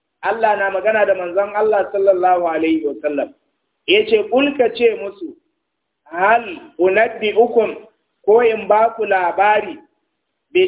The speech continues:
sharrin min dalika da abin da an mafi sharri daga wannan abin da aka ambata, masubatan sakamako inda Allah a wurin Allah shine man la'anahu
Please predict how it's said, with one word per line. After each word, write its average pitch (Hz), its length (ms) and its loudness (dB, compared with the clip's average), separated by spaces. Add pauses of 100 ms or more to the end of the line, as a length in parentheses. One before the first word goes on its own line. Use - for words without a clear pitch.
(100)
sharrin 226 640 -2 (420)
min 208 280 -4
dalika 214 680 -2 (380)
da 180 200 -2
abin 226 200 -6
da 208 180 2
an 202 80 -6
mafi 226 340 -4
sharri 220 480 -2
daga 180 300 0
wannan 233 520 -2 (340)
abin 214 320 -4
da 196 160 0
aka 208 160 -4 (100)
ambata, 208 540 -2 (580)
masubatan 214 680 0
sakamako 208 600 2
inda 220 220 -2
Allah 196 320 -2
a 180 60 0
wurin 196 300 -4
Allah 208 380 0 (540)
shine 208 440 0
man 202 220 2
la'anahu 185 480 0